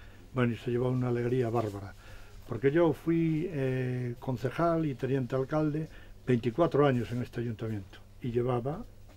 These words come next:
el tema de peregrinos. Pero hay gente que es profana en esto del camino y se echa el camino a la aventura,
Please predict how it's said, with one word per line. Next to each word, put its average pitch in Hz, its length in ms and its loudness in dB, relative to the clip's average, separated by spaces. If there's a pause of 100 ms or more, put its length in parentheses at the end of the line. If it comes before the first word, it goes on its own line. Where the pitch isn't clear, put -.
(180)
el - 60 -12
tema 117 260 2
de 104 100 -2
peregrinos. 92 420 -10 (840)
Pero 170 120 0
hay 165 120 2
gente 170 400 2
que 175 120 2
es - 80 -2
profana 170 720 4
en 156 160 4
esto 156 280 0
del 143 160 4
camino 165 540 2
y 151 100 4
se 151 200 0
echa 156 180 -2
el 147 80 0
camino 151 300 2
a - 20 4
la 147 60 4
aventura, 156 580 4